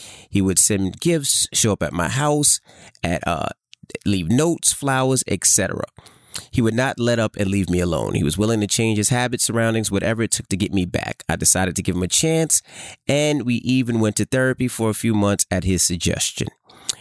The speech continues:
We are now stronger than ever. Oddly, what happened brought us closer and allowed us to communicate like we have never been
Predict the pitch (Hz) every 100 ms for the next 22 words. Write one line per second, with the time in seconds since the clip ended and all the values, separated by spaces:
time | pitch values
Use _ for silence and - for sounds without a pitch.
0 | - 95 101 104 104 - 123 123 113 113
1 | 139 143 147 107 135 135 104 98 104 110
2 | 104 98 98 95 - 156 151 - 156 107
3 | 98 101 107 107 104 - - 123 127 -
4 | 131 98 98 95 95 95 92 92 98 113
5 | 113 120 - 98 98